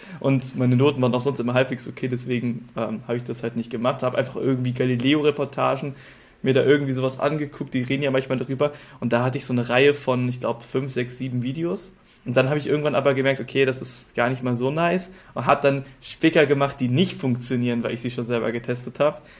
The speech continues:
War genau das Gleiche, nur dass ich halt gesagt hab, was dumme Spickmethoden sind. Ja, und dann dachte ich mir aber irgendwann, und das könnt ihr euch sicher vorstellen, man will ja nicht der Typ sein, der für Spicker bekannt ist. Also, ja,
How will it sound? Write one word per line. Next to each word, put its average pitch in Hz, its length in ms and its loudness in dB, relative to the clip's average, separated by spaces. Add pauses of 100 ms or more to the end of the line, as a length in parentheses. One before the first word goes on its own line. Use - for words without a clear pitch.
(160)
War 120 140 2
genau 117 200 -2
das 120 180 -4
Gleiche, 131 260 2
nur 123 140 -2
dass 120 80 -10
ich 117 160 -8
halt 117 160 -2
gesagt 117 340 -4
hab, 117 100 -8
was - 200 -8
dumme 117 180 -4
Spickmethoden 135 760 -6
sind. 135 240 -6 (360)
Ja, 123 380 4
und 123 180 2
dann 131 140 8
dachte 143 220 4
ich - 60 -8
mir 143 100 4
aber 135 160 4
irgendwann, 139 320 4
und 117 120 0
das 120 140 -4
könnt 139 160 0
ihr 135 40 4
euch 123 100 0
sicher 123 160 0
vorstellen, 135 580 0 (260)
man 117 160 -4
will 123 100 2
ja 135 80 8
nicht 123 160 0
der 120 100 -2
Typ 131 180 -6
sein, 123 160 -2
der 110 80 -2
für 120 100 -14
Spicker - 380 -6
bekannt - 380 -10
ist. - 180 -18 (880)
Also, 120 380 0 (840)
ja, 120 280 -2